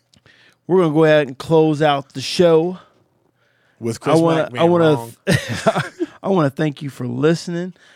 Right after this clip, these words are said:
Speaker 2: Like, and, and by no means am I telling you
Speaker 1: So
Speaker 2: you can't
Speaker 1: we
Speaker 2: have
Speaker 1: absolutely,
Speaker 2: you
Speaker 1: positively need somebody to stop us from rabbit hole. <laughs>
Speaker 2: Right, yeah.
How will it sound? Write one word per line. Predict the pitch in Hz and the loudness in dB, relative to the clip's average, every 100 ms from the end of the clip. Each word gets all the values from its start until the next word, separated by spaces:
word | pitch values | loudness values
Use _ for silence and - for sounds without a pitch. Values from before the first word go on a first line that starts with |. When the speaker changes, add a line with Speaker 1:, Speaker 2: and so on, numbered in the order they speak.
| _ _ | _ _
Speaker 2:
Like, | 175 165 151 - - | -2 0 -2 -6 -6
and, | 160 | -4
and | 180 170 170 _ _ - | -2 -4 -6 _ _ -4
by | 156 160 | -2 0
no | 165 185 175 | 0 -2 -2
means | 156 151 131 120 | -4 -6 -6 -6
am | |
I | 123 | -8
telling | 117 123 117 117 | -10 -10 -10 -10
you | 117 117 110 | -10 -12 -8
Speaker 1:
So | 120 | -6
Speaker 2:
you | 123 | -6
can't | - 131 120 120 | -4 -2 -2 -6
Speaker 1:
we | |
Speaker 2:
have | 120 123 117 117 | -6 -4 -2 -2
Speaker 1:
absolutely, | 123 156 147 - 131 120 107 107 | -2 -4 -6 -12 -12 -12 -12 -14
Speaker 2:
you | 95 | -12
Speaker 1:
positively | 117 123 110 107 127 107 101 101 | -6 -6 -6 -12 -12 -12 -14 -14
need | 107 101 | -14 -14
somebody | 104 101 98 | -14 -16 -18
to | |
stop | 95 113 101 | -12 -12 -12
us | 98 - | -14 -16
from | 95 | -18
rabbit | 92 80 | -20 -18
hole. | 135 92 165 | -14 -4 -2
<laughs> | - - - | -4 -12 -14
Speaker 2:
Right, | 170 160 151 135 123 | -6 0 0 0 -2
yeah. | 135 120 | -6 -6